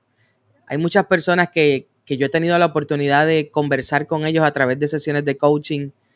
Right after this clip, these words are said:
que a mí me impacta, me impacta muchísimo, me pega emocionalmente a veces escuchar personas que dicen que no se sienten suficientes porque no controlan una herramienta o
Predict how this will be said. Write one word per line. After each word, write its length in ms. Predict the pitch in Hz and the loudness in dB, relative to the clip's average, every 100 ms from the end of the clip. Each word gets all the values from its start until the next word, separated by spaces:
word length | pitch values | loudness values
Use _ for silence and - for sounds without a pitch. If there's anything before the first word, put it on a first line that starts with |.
| _ _ _ _ _ - | _ _ _ _ _ 2
que 260 | 151 147 | 6 6
a 60 | 147 | 4
mí 120 | 160 | 4
me 80 | 208 | 2
impacta, 520 | 185 170 170 143 127 | 4 4 4 0 -2
me 100 | 139 | -2
impacta 340 | 131 147 - | 0 0 2
muchísimo, 580 | 180 156 175 160 143 135 | 0 0 -4 -4 -2 -2
me 120 | 135 | -2
pega 240 | - 160 165 | 0 2 2
emocionalmente 680 | 147 143 143 147 147 147 143 | 0 -2 0 0 0 0 2
a 20 | |
veces 360 | 143 139 135 123 _ _ _ _ _ - | 2 0 -6 -8 _ _ _ _ _ -8
escuchar 600 | 143 - 151 - 151 147 | -8 -2 -2 2 2 2
personas 480 | 156 143 156 147 143 | -2 0 0 0 0
que 240 | 147 135 | -2 0
dicen 320 | 135 135 151 | 0 -2 -4
que 120 | 143 143 | -2 -4
no 100 | 143 | -2
se 100 | 147 | -2
sienten 420 | 156 147 151 147 | -2 0 0 0
suficientes 800 | 151 139 123 - 135 139 131 - | -2 -6 -6 -2 -2 0 -4 -2
porque 460 | 123 113 123 110 - _ _ _ _ _ - | -4 -4 -4 -4 -8 _ _ _ _ _ -6
no 180 | 131 - | -2 0
controlan 520 | 151 143 151 147 139 | 0 2 4 6 4
una 120 | 143 | 2
herramienta 840 | 143 123 127 147 147 135 127 120 | 2 2 2 2 2 2 2 2
o 260 | 117 113 | 0 -2